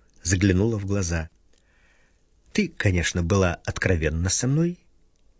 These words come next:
и я благодарна тебе за это, но все равно нельзя вот так до конца выворачиваться наизнанку. Ты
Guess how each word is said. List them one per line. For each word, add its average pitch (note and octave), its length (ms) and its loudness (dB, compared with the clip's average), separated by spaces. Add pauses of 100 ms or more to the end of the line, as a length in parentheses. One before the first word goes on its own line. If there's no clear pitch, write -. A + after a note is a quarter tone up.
(260)
и A#2 80 6
я G#2+ 180 6
благодарна F2 840 0
тебе A2 280 -2
за A2+ 160 -2
это, C#3+ 380 -6 (760)
но A#2 200 0
все - 280 0
равно G#2+ 400 0 (760)
нельзя B2+ 680 6
вот F#2+ 200 -6 (160)
так F2 280 -2
до G2 120 -2
конца A#2+ 560 0
выворачиваться B2+ 920 2
наизнанку. A#2+ 880 0 (840)
Ты F3 320 4